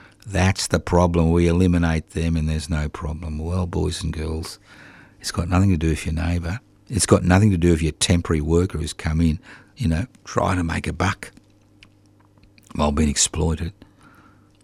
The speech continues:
It's got nothing to do with them. It's about government policy. And unfortunately, in the twenty-first century, Parliament, Parliament has become nothing more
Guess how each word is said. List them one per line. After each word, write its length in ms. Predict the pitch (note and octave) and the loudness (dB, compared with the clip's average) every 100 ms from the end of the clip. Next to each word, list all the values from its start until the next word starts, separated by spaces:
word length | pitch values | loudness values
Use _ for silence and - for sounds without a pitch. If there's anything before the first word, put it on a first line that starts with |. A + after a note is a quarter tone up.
| _ | _
It's 100 | - | -4
got 80 | G#2 | 2
nothing 160 | A2 G2+ | 4 6
to 80 | |
do 60 | F#2 | 4
with 140 | D#2 | 2
them. 280 | D#2 E2+ D2+ | 2 0 0
It's 140 | F#2+ - | -4 0
about 380 | A2 G#2+ G#2 - _ _ _ _ | 4 4 4 -2 _ _ _ _
government 500 | - G#2 F#2 F#2+ F#2 | 0 2 4 2 2
policy. 600 | - E2 E2 - - C2+ _ _ _ _ _ _ - - - - | -2 -4 -4 -6 -10 -14 _ _ _ _ _ _ -20 -20 -10 4
And 140 | C#3+ | 6
unfortunately, 640 | D3 D#3 G3+ A3 - F#2+ | 6 8 6 6 0 0
in 60 | F#2+ | 0
the 60 | G2+ | 0
twenty-first 560 | - A#2+ A2 G2 F#2+ | 2 2 2 0 0
century, 560 | - E3+ - - D#2 C3+ _ _ _ _ _ _ _ _ _ _ _ _ | 2 2 2 -2 -2 -6 _ _ _ _ _ _ _ _ _ _ _ _
Parliament, 1040 | - - B2 C3 C3+ B2+ E2+ D2 D#2+ - - _ _ _ _ _ _ _ _ _ _ _ _ _ _ _ _ _ _ _ _ _ | -10 -2 2 4 6 4 2 -2 -8 -14 -20 _ _ _ _ _ _ _ _ _ _ _ _ _ _ _ _ _ _ _ _ _
Parliament 720 | - B2+ A#2+ A#2+ A#2+ B2 B2+ | -4 0 0 2 2 0 -2
has 200 | E2 D#2+ | -4 -6
become 760 | - E2 _ - A#2 A2 G#2+ - _ _ | -6 -8 _ -4 0 2 0 -4 _ _
nothing 720 | G#2+ F2+ F#2 A#2+ - C3+ A2+ | -2 0 2 0 2 2 4
more 460 | F#2 D#2+ D#2 D#2+ | 2 2 -2 -6